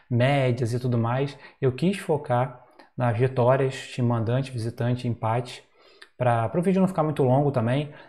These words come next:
e pra gente já ter um bom estudo, já ter uma, um bom argumento pra trabalhar e pra, e pra conversar também. Porque eu recebi vários comentários aqui nos meus vídeos, "Ah, essa estratégia não é mais válida na pandemia." "Ah, sei lá o que mudou depois da pandemia", mas mudou com base em quê? O que que vocês sabiam pra dizer que mudou?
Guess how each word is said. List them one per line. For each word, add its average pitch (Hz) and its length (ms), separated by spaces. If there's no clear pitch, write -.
e 139 60
pra 135 160
gente 143 220
já 147 80
ter 165 140
um 156 120
bom 156 180
estudo, 165 380
já 123 100
ter 139 120
uma, 160 180
um 135 320
bom 143 140
argumento 170 680
pra 143 160
trabalhar 143 800
e 139 60
pra, 160 220
e 160 60
pra 185 160
conversar 202 540
também. 156 360
Porque 131 200
eu 160 40
recebi 170 340
vários 156 320
comentários 151 600
aqui 147 120
nos 147 100
meus 135 140
vídeos, 156 380
"Ah, 147 200
essa 147 120
estratégia 135 460
não 143 60
é - 20
mais 143 160
válida 131 240
na 135 100
pandemia." 113 640
"Ah, 135 260
sei 139 140
lá 131 100
o 123 80
que 135 100
mudou 135 400
depois 123 240
da 127 60
pandemia", 123 360
mas 147 140
mudou 160 280
com 170 120
base 156 240
em 160 60
quê? 147 300
O - 20
que 151 140
que 156 80
vocês 151 260
sabiam 143 480
pra 147 80
dizer 135 200
que 147 100
mudou? 120 520